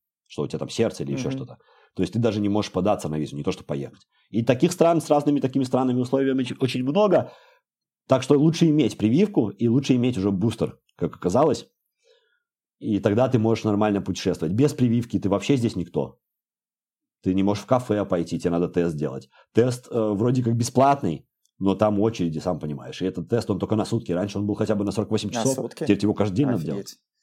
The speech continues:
Speaker 1: Да, он на два-четыре часа даётся. То есть каждый день приходится делать. Вот, поэтому у Даши нет прививки. И, а, и тут ещё такая штука, что медицинский отвод ты получить не можешь, потому что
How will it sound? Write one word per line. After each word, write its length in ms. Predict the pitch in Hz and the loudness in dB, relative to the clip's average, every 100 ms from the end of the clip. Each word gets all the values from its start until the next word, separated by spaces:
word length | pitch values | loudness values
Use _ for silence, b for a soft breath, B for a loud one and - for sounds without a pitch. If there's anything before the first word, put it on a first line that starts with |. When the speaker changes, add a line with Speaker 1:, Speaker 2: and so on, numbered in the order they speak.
| - | -6
Speaker 1:
Да, 200 | 92 90 | 0 0
он 80 | 85 | 0
на 60 | 92 | -2
два-четыре 340 | 120 - 123 | -2 -2 -4
часа 160 | - 110 | 0 0
даётся. 380 | 92 82 73 - b - | 0 -2 -8 -16 b -6
То 60 | 90 | -4
есть 100 | - | 0
каждый 260 | 123 113 | 0 0
день 260 | 127 123 - _ _ _ _ _ _ _ _ | -2 -2 -4 _ _ _ _ _ _ _ _
приходится 420 | 92 92 92 90 | -4 -2 -2 -2
делать. 360 | 87 82 65 - b b b b b _ _ _ - | -4 -4 -6 -16 b b b b b _ _ _ -14
Вот, 500 | 104 98 92 80 _ - | -4 0 0 -2 _ -2
поэтому 720 | 95 123 123 127 123 113 92 117 | 0 2 2 2 2 0 -2 0
у 140 | 131 | 2
Даши 240 | 139 127 | 2 2
нет 200 | 117 135 | 0 -2
прививки. 400 | 135 107 92 - 76 - | 0 0 0 -2 -8 -4
И, 180 | 107 - | -4 0
а, 180 | 123 101 | 2 2
и 100 | 104 | 0
тут 100 | 123 | -2
ещё 180 | 123 127 | -4 -2
такая 200 | 131 127 | 0 0
штука, 240 | 165 175 | 2 0
что 120 | - | 0
медицинский 440 | 120 117 147 139 123 | -2 0 0 0 0
отвод 300 | 110 135 143 | 0 0 0
ты 80 | 135 | 0
получить 400 | 107 107 123 107 | 0 0 -2 -2
не 60 | |
можешь, 320 | 104 139 127 127 | -2 0 -2 -2
потому 220 | 104 104 | -2 -2
что 160 | 98 | -4